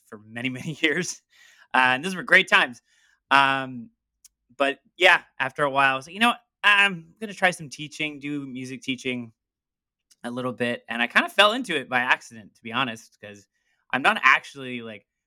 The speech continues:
a trained music teacher. Like, I, I studied education, uh, so I am trained to, <laughs> to work with kids, uh, and teach kids, but it was in English, believe it or not. So, uh, yeah,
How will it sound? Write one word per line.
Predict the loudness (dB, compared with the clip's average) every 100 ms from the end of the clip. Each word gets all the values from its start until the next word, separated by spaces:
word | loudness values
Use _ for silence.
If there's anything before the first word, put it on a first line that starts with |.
| _ -12
a | -12
trained | -12 -14 -12 -12 -14 -16
music | -16 -16 -18 -20
teacher. | -20 -12 -10 -8
Like, | -6 -6 -6 -6
I, | -6 -6 -10 -12
I | -12
studied | -6 -6 -4 -8 -14 _ _ _ _ -18
education, | -18 -4 -4 -4 -8 -12 -16 _ _ _ _
uh, | -14 -14 -16
so | -16 -12 -2
I |
am | 0 0
trained | -4 -6 -6 -10
to, | -18 -18 _ _ _ _
<laughs> | 0
to | 2
work | 2 -2 -8
with | -10
kids, | -2 -2 -2 _ _ -20 _ 2
uh, | 4 4 0 -4 -8
and | -12 -18
teach | -18 -14
kids, | -14 -16 _ _ _ _ _
but | -6 -4
it |
was | -4 -8
in | -10 -2
English, | 0 0 -4 -10 -18 _ _ _ _ -18
believe | -16 -14
it |
or | -16
not. | -14 -16 -16 _ _
So, | -10 -8 -8 -10
uh, | -12 -16 -18 -4
yeah, | 2 2